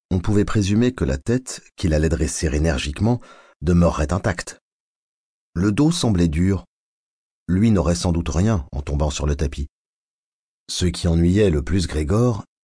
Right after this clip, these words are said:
c'était la crainte du bruit retentissant que cela produirait immanquablement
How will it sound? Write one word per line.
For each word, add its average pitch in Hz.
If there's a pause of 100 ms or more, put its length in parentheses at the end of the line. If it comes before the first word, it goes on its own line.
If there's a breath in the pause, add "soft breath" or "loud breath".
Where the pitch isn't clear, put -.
(180)
c'était -
la 110
crainte -
du 92
bruit 87
retentissant 104
que -
cela 85
produirait 87
immanquablement 101